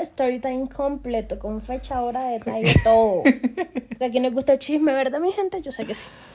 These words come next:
Speaker 2: Transcurría el año mil novecientos. <laughs> No,
Speaker 1: En los
Speaker 2: mentira.
Speaker 1: años mil seiscientos.
Speaker 2: Pam, pam, pam.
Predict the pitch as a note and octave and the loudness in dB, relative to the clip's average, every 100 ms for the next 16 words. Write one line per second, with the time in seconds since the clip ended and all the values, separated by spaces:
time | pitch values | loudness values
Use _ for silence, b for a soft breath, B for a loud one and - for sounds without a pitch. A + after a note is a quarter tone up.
0 | b - G3 G#3 A#3 A#3 C4+ D4+ C#4 A#3+ | b 4 6 6 6 8 8 8 10 8
1 | A#3 A#3 G#3+ G#3 E3+ E3 D#3+ D#3+ E3+ - | 6 4 4 4 4 4 2 2 2 2
2 | A3 C4+ B3+ F3+ F3 E3+ A#3+ B3 C4 C#4 | 4 4 6 8 8 8 10 8 8 8
3 | D#4 E4 D4 C#4+ B3 D4 F4 F4 E4+ C#4 | 8 8 6 8 8 8 8 6 6 4
4 | D4+ B3+ B3+ A#3+ A#3 A#3 G3+ G#3 G#3+ D3 | 4 6 6 8 4 4 4 2 4 6
5 | D3+ D#3 D3+ D#3+ F3 | 8 6 4 2 0